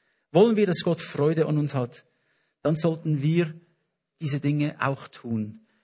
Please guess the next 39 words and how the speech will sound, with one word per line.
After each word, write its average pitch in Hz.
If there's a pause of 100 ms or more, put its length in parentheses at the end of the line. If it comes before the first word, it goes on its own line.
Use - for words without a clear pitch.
(160)
Im 156
Neuen 202
Testament 175
gibt -
es -
nicht 165
ein 143
Gesetz, 123
das 117
sagt, -
du 160
musst 160
das 139
tun. 107 (280)
Nein, 127 (160)
du 175
musst - (140)
nichts -
tun, 131
wenn 120
du 120
nicht 120
willst. 113
Und 147
wenn 170
du 175
den 156
Zehnten 160
nicht 202
gibst, 170 (240)
dann 156
gibt 180
es 156
auch, 156 (460)
verlierst 175
du 185
deine 175
Errettung 180
nicht. -